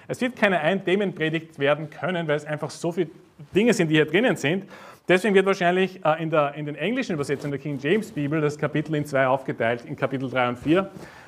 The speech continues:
Wir haben hier nur ein Kapitel und wir versuchen, das so gut wie möglich zusammenzufassen,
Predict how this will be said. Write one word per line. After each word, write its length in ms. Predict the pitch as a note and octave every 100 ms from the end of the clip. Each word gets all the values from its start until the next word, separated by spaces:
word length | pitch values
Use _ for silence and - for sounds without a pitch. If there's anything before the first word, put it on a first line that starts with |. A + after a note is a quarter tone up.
| -
Wir 160 | C#3 D#3
haben 100 | E3
hier 80 |
nur 80 | D#3
ein 180 | C3+ G3+
Kapitel 500 | G3 C#3+ C#3+ F3+ A3+ - - - -
und 160 | C#3+
wir 140 | F3 G3
versuchen, 460 | A3+ A3 A#3 C4
das 120 | A3+ A3+
so 80 |
gut 160 | G3+ A#3
wie 80 | A#3+
möglich 320 | F#3+ A3 A3+
zusammenzufassen, 1080 | G3+ - F#3+ C4+ B3+ A3+ G3 A3 - C#4+